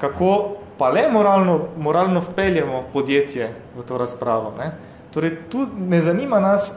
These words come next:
a je ta manevrski prostor ali ne. Preprosto je ta institucija skozi njene roke, skozi njeno tovarno je toliko izpustov prišlo, ti izpusti najedajo nekaj tu zgoraj, tisto nekaj tu zgoraj bo uničilo moj dom.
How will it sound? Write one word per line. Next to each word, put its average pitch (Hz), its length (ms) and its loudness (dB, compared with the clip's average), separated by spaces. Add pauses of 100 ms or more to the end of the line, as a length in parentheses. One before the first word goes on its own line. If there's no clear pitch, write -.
(420)
a 165 100 2
je 208 160 2
ta 202 80 2
manevrski 185 480 0
prostor 160 420 -2
ali 139 140 -4
ne. 127 200 -4 (240)
Preprosto 208 540 2
je 151 160 4
ta 233 200 2
institucija 202 840 0 (300)
skozi 139 300 -2
njene 214 240 0
roke, 196 260 0
skozi 139 300 -6
njeno 202 180 -2
tovarno 170 480 0
je 135 120 -6
toliko 139 240 2
izpustov 135 440 -6
prišlo, 180 300 -4
ti 220 240 -2
izpusti 175 520 -4
najedajo 139 640 0 (580)
nekaj 156 400 0
tu 139 100 -4
zgoraj, 165 380 0 (280)
tisto 226 240 -2
nekaj 185 240 0
tu 180 60 2 (140)
zgoraj 175 260 4 (320)
bo 139 80 4
uničilo 165 420 0
moj 160 160 2
dom. 131 260 -2